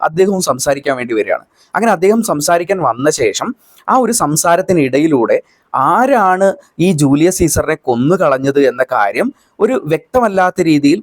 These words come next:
പറയാതെ പറയുന്ന രീതിയിൽ ആ ജനങ്ങളോട് പറയാണ്. അങ്ങനെ ജനങ്ങൾ ആരാണ് ശരിക്കും ജൂലിയസ് സീസറിനെ, ആ,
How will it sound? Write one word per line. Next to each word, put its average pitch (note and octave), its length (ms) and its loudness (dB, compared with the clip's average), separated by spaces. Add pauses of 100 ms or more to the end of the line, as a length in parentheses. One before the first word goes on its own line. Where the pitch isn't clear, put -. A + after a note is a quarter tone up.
പറയാതെ G3 520 0
പറയുന്ന F3+ 380 0
രീതിയിൽ C3+ 580 -2 (220)
ആ G#3 80 0
ജനങ്ങളോട് D#3 560 0
പറയാണ്. A2 360 -2 (460)
അങ്ങനെ B3+ 180 0
ജനങ്ങൾ G3 520 0 (260)
ആരാണ് G3 440 0
ശരിക്കും D#3+ 420 0
ജൂലിയസ് C#3 360 2
സീസറിനെ, D3+ 460 -2 (260)
ആ, B2 180 2